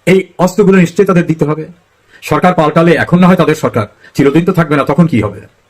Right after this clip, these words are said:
এই সব প্রশ্নগুলো তাদের মাথায় ঘুরপাক খাচ্ছে, ফলে তারা তাদের দায় মুক্তি সহ অন্যান্য বিষয়গুলো নিশ্চিত হতে চাচ্ছেন। এর বাইরে গিয়ে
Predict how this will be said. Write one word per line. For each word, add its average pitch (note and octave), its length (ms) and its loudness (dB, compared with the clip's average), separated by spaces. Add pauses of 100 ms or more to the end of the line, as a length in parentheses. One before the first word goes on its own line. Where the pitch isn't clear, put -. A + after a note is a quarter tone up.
(680)
এই G#3 140 2
সব B3 120 -2
প্রশ্নগুলো A3 460 0
তাদের F#3 220 2
মাথায় F3 240 0
ঘুরপাক D#3 340 0
খাচ্ছে, G#2+ 240 -8 (460)
ফলে F3 160 2
তারা F3+ 360 0 (200)
তাদের D#3+ 260 0
দায় D#3 200 0
মুক্তি G#3 240 -4
সহ D#3 160 0
অন্যান্য F#3 360 0
বিষয়গুলো E3+ 380 2
নিশ্চিত D#3 340 -2
হতে B2+ 120 -4
চাচ্ছেন। G#2+ 320 -6 (480)
এর F#3 140 0
বাইরে E3 260 0
গিয়ে A3+ 260 0